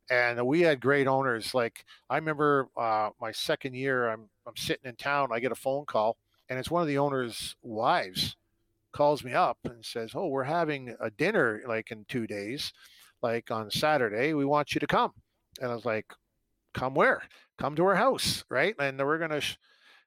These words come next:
and so there's, like, five or six of us that were in town show up, and, and they put on dinner, and the, and the wife is, like, doing the cooking. She's making, she's made, like, six or seven pies and cakes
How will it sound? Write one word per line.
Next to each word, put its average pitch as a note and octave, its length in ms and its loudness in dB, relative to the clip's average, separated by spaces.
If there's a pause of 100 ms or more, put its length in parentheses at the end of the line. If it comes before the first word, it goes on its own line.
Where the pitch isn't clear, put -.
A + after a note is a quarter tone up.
(100)
and C3+ 160 0
so D#3 200 4
there's, D3 160 2
like, C3+ 160 0
five D3 340 0
or C#3 60 -4
six - 280 -4
of C#3+ 80 -6
us - 100 -8
that C3+ 140 2
were C3+ 100 -4
in B2+ 80 -8
town C#3 280 -4
show B2 260 0
up, D#3+ 220 0
and, A#2 240 -8 (420)
and A#2+ 140 -6
they A#2+ 80 -4
put C#3+ 220 2
on C3+ 180 0
dinner, D#3 320 0
and D3+ 140 -2
the, B2+ 80 2
and A#2+ 280 -2
the A#2 60 -2
wife D3+ 380 0
is, A#2 180 -4
like, A2+ 260 0
doing C#3+ 220 0
the B2+ 80 -2
cooking. F3+ 460 0
She's A#2+ 260 -4
making, C#3 320 -4
she's C#3 240 -4
made, D#3+ 200 -2
like, B2 160 0
six - 280 -6
or D#3+ 60 -4
seven C#3+ 340 0
pies C#3+ 420 2
and A#2 120 -8
cakes - 420 -4